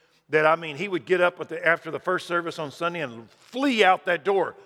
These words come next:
to get to the jail. If, if he had a, to make a choice between his six-figure job and a jail ministry, he'd have took that jail ministry. He spent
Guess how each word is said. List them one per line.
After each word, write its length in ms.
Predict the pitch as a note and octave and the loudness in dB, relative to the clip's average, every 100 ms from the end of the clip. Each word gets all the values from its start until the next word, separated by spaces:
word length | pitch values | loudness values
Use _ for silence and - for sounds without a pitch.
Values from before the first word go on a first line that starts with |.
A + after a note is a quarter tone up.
| _ - | _ -12
to 80 | |
get 240 | D3 G3 G3 | -2 0 0
to 100 | D3 | -4
the 140 | C#3+ | -6
jail. 640 | - - F#3+ G3 B2 A#2+ - _ _ _ _ | -6 0 2 2 -2 -6 -16 _ _ _ _
If, 160 | C#3 D3 | -2 -2
if 200 | E3 D3 | -4 -2
he 180 | F3 G#3 | 0 4
had 220 | G3 F3+ | 4 4
a, 140 | C#3 C3+ - | 0 -6 -8
to 100 | D3+ | -4
make 180 | E3 | -4
a 60 | B2 | -6
choice 440 | - G3 F#3+ D#3+ | -6 0 2 0
between 360 | - C#3+ D3 D#3 | -6 -12 -10 -10
his 100 | - | -10
six-figure 680 | - F#3 - - F3+ D3+ C3 | -6 -6 -6 -6 -6 -4 -4
job 460 | D3 D#3+ D3+ B2 - _ _ | 0 2 2 -2 -6 _ _
and 140 | D3 C#3 | -4 -4
a 100 | B2+ | -4
jail 460 | - D#3+ F#3 A3 | -6 -2 2 2
ministry, 580 | C#3+ C3 B2+ - C#3+ C#3+ _ _ F3 | 0 -8 -10 -10 -8 -10 _ _ -4
he'd 140 | G3 | -4
have 80 | - | -2
took 240 | - G3 | -4 -2
that 240 | D3 C3+ - | -2 -4 -4
jail 320 | D3+ G#3+ F3 | 2 4 2
ministry. 460 | B2+ G#2+ - _ _ _ _ _ _ _ | -2 -16 -20 _ _ _ _ _ _ _
He 680 | - F#3 A3 G3 F3+ F3+ - _ _ - | -2 0 2 0 -2 -6 -14 _ _ -20
spent 520 | - - A3+ A3 | -20 -4 2 2